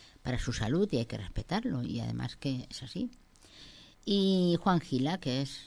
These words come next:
nuestro compañero. Eh, aquí más o menos todos los, los poetas, os lo he dicho muchas veces, los colaboradores,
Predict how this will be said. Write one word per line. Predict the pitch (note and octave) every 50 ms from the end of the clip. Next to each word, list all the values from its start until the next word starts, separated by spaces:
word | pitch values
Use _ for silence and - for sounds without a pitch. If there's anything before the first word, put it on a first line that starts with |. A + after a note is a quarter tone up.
| -
nuestro | - C3+ C3 - - B2+ B2
compañero. | - B2 A#2+ - A#2+ A#2+ C3+ D3+ D#3 D#3+ D#3+ F3 - - - - - - - - - - -
Eh, | - E3 D#3+ D3+ D3+ D3 C#3+ B2 - - - - - - - -
aquí | D#3+ E3 - A3+ A#3 A#3+ A#3+ A3+ G#3+ - - -
más | E3 E3+ -
o | F#3+
menos | F#3 F#3 F#3 F3+ -
todos | - - E3 F3 F3
los, | F3 F3 E3+ E3 D#3+ D3+ - -
los | - B2+ C#3+ C#3+ C#3 C#3 C3+ C3+ - - - - -
poetas, | - C3+ D#3 E3 - D#3+ D3+ D3
os | - - C#3+ C3+ -
lo | C#3
he |
dicho | C#3+ C#3+ - C#3
muchas | C3 A#2+ - B2 B2+
veces, | C#3+ E3 F3 - D3 D3
los | - C3+ -
colaboradores, | - - B2 A#2+ A#2 A#2 B2 A#2+ B2 C3 D3+ E3+ E3 D#3 D#3+